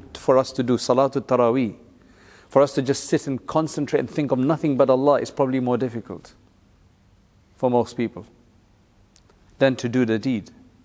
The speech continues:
But then the deed is what helps us focus, because then we're actually showing something tangible and we're adding the intention to it. "لا عبرة بالطاعة إذا لم يصحبها قبول." According to Allah,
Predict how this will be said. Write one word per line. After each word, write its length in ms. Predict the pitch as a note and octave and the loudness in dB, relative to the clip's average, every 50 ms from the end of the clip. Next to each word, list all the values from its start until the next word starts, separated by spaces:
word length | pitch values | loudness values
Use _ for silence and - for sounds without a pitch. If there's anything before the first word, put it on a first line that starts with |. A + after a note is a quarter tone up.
| _ _ _ _ _ _ _ _ _ _ _ _ - | _ _ _ _ _ _ _ _ _ _ _ _ 0
But 100 | C#3 C3 | 2 4
then 160 | D#3 D3+ C#3+ | 4 4 4
the 100 | C#3+ C3+ | 2 2
deed 240 | A#2+ D#3+ E3 D3+ C#3+ | 2 2 2 2 2
is 100 | A#2 B2+ | 0 0
what 140 | C#3 A#2 | 0 0
helps 260 | A2 C#3+ C#3+ - - C#3 | 2 0 0 0 0 -4
us 120 | A#2+ - | -6 -4
focus, 480 | - - C#3+ C#3 - B2 G#2+ - - - | -2 -2 -2 -2 -2 -4 -8 -8 -8 -8
because 340 | - B2+ - - A#2+ G#2+ | -8 -6 -4 -4 -4 0
then 220 | A2 C3 B2+ B2+ A#2+ | 2 2 2 2 2
we're 120 | B2 B2 | 2 2
actually 360 | B2+ C#3 - - - B2+ B2 | 0 0 -2 -4 -4 -4 -4
showing 340 | - - D#3 C#3+ C#3 B2+ A#2+ | -2 0 2 2 2 0 -2
something 400 | - - C3 B2 A2 - B2 A2+ | -2 -2 -4 -2 -2 -2 -4 -4
tangible 580 | - - C#3 C#3 C#3 A#2 A#2+ G#2+ F#2+ F#2+ A2 - - | -2 -2 -2 -2 -2 -2 -4 -6 -6 -8 -10 -10 -8
and 120 | A#2 A#2+ | -4 -2
we're 120 | A#2 A#2+ | 0 0
adding 260 | A#2+ C3 B2+ B2+ A#2+ A#2+ | 0 0 0 0 0 -2
the 80 | A#2 | -2
intention 480 | A2+ A2+ G#2 C3+ C#3 B2+ - B2 G#2+ F2+ | -4 -4 -6 -6 -6 -6 -8 -10 -12 -12
to 120 | - G2 F#2 | -12 -12 -14
it. 240 | - - - - _ _ _ _ _ _ _ _ _ _ _ - - _ _ _ _ _ _ _ _ - | -14 -16 -20 -20 _ _ _ _ _ _ _ _ _ _ _ -20 -20 _ _ _ _ _ _ _ _ -2
"لا 300 | A#2+ A2+ C#3 D3 D3 C3+ | 2 4 6 6 6 4
عبرة 560 | D3+ F3 E3 D3+ D#3 D#3 D3+ D3 - C#3+ B2+ | 4 2 4 4 4 2 2 2 2 0 2
بالطاعة 560 | B2 B2+ - - - C3+ C3+ B2+ C3 C3+ A#2+ - C3+ | 0 -2 -2 2 2 4 4 4 2 0 -2 -2 -4
إذا 380 | B2 C3+ B2+ A#2 B2+ B2+ B2 | -4 -2 0 2 4 4 4
لم 200 | A#2+ B2 A#2+ A#2+ | 2 2 0 0
يصحبها 720 | B2 B2 - - - - - D#3+ C3 A#2+ C3 C3 A#2 - | 0 0 -2 -4 -6 -6 -4 -4 -2 -2 0 0 0 0
قبول." 480 | C#3 C3 A#2+ C3+ D#3+ D3+ A#2 G2+ F#2+ - - - - - _ _ _ _ - - _ _ _ _ - - | -2 -2 0 2 2 2 0 -2 -6 -12 -18 -20 -20 -20 _ _ _ _ -20 -20 _ _ _ _ -8 -6
According 380 | - - - E3 E3+ D#3+ D#3 C3+ | -4 0 2 2 4 4 2 2
to 100 | C#3 C#3 | 2 2
Allah, 520 | B2+ A#2+ A#2+ B2+ D3 D3 B2 A#2 B2+ C#3 | 2 4 4 4 4 4 2 0 -4 -10